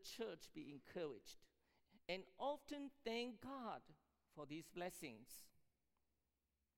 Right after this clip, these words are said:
Finally, there are a few personal points to ponder. First, are you a winner?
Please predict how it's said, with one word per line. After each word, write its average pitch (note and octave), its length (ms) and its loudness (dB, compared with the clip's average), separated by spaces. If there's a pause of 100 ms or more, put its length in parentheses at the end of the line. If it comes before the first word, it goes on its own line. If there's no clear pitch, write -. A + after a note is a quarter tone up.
(140)
Finally, E3 520 4 (960)
there A3+ 200 8
are G3 300 8
a F3 60 2 (100)
few A3 280 -2
personal G3+ 380 -2 (100)
points F#3 300 0
to - 140 -4
ponder. E3+ 420 0 (1040)
First, G3 340 4 (1400)
are A3+ 80 8
you A#3+ 180 6
a G#3 60 8
winner? G3+ 400 2